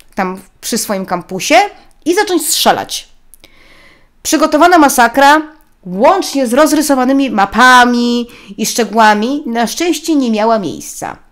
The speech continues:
Tam plan był mniej więcej taki, że James planował odpalić alarm przeciwpożarowy, a kiedy ludzie zaczęliby wybiegać, no to on miał ich wystrzelać jak kaczki.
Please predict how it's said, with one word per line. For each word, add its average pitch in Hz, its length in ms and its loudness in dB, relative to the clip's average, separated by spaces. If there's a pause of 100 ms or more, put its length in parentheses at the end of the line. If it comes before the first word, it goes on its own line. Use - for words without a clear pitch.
Tam 220 200 0
plan 381 400 4
był 254 140 6
mniej 220 180 0
więcej 277 320 -2
taki, - 380 -6 (220)
że 247 140 -4 (160)
James 285 220 -2
planował 240 420 -4
odpalić - 800 -6
alarm 233 300 2
przeciwpożarowy, 190 840 -8 (680)
a 233 380 4
kiedy 233 220 -2
ludzie 269 220 -2
zaczęliby 214 380 -8
wybiegać, 196 800 -4
no 349 160 -4 (120)
to 415 80 0
on 294 180 2
miał 285 140 2
ich 233 140 -6
wystrzelać 208 480 -6
jak 202 160 -10
kaczki. - 440 -10